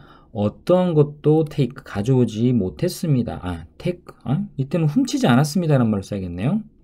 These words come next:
음, 어떤 것도 가져가지 않았습니다라는 거. 자, 여기서 볼 문법은 다른 것보다 이 whoever라는 요것만 좀 봅시다.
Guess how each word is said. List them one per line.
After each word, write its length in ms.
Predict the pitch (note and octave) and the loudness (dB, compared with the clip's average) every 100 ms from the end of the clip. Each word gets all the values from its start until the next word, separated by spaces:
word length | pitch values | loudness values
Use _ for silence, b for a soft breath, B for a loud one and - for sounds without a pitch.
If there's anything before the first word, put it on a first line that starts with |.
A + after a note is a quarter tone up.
| _ _ - | _ _ -14
음, 160 | F2+ E2+ | -14 -10
어떤 260 | E2+ - D3 | -6 2 2
것도 220 | C3 - | 2 -4
가져가지 420 | - F#2+ A#2+ A2 | -8 -4 -2 -2
않았습니다라는 960 | F2+ G2+ - F#2+ F2 D2 D2 F2 F2 E2 | -2 -4 -4 -8 -6 -8 -8 -10 -10 -10
거. 400 | D#2+ G2+ E3 F#3+ B B B B B B B | -6 -4 -4 -6 B B B B B B B
자, 180 | - A#2+ | -2 2
여기서 340 | C#3+ F3+ E3 | 2 2 2
볼 180 | D3+ D#3 | 2 4
문법은 1040 | C3 B2+ - D3 D3 C#3+ C#3 C#3+ C3+ B2 | 2 0 2 4 6 6 4 4 4 2
다른 260 | A#2 A2+ C#3+ | 0 2 4
것보다 320 | B2+ A2 G#2+ | 2 -2 0
이 140 | G#2 | -2
whoever라는 1160 | G2+ - G3 G#3+ A3 G3 D#3+ B2+ A#2+ A#2+ E2+ E2+ - F#2 | -4 -4 0 2 2 2 2 4 4 4 0 -6 -14 -8
요것만 320 | G#2 D3 B2+ | 0 2 2
좀 120 | G#2+ | -2
봅시다. 400 | F#2 - - C2+ | -10 -12 -14 -14